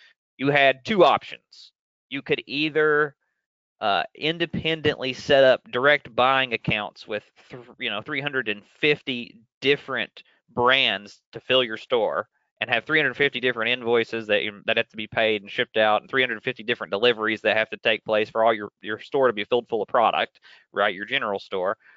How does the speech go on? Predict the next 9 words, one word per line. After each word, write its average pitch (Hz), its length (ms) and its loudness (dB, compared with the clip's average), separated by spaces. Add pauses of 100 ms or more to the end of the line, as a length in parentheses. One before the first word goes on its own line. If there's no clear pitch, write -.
(320)
Or 147 440 6 (460)
you 151 180 0
work 151 320 2
with 135 220 0
just 139 240 -10
one 151 560 0
distributor 131 720 0
or 113 460 -2
one, 139 420 0